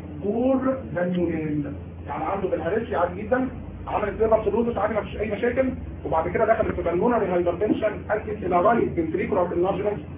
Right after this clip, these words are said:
وبعد كده رايت سايد ايه؟ with or without right side heart failure. اذا يبقى تشخيص الحاله دي ايه؟ بالهارزيان كور بالمونيل. هل هناك احتمال سادس؟ لا.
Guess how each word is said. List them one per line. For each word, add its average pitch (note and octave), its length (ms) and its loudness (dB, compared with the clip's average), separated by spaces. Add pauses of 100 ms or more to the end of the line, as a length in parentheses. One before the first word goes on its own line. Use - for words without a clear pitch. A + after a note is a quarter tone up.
وبعد D#3 260 2
كده G3+ 120 8
رايت F#3+ 280 6
سايد F#3 200 4
ايه؟ E3+ 260 2 (400)
with A3+ 300 8
or F#3 40 2
without G3 520 10
right F#3+ 260 0
side F#3 240 2
heart D3 220 -6
failure. A3 460 0
اذا F#3 140 6
يبقى F3 220 6
تشخيص A#3 300 -2
الحاله G3+ 260 2
دي F3 140 -2
ايه؟ D#3+ 160 -2 (500)
بالهارزيان F3+ 680 2 (320)
كور F#3+ 400 8 (180)
بالمونيل. D#3 540 2 (560)
هل G3+ 420 2 (220)
هناك F3+ 520 2
احتمال G3 800 0 (140)
سادس؟ A#3+ 360 4 (480)
لا. - 120 -4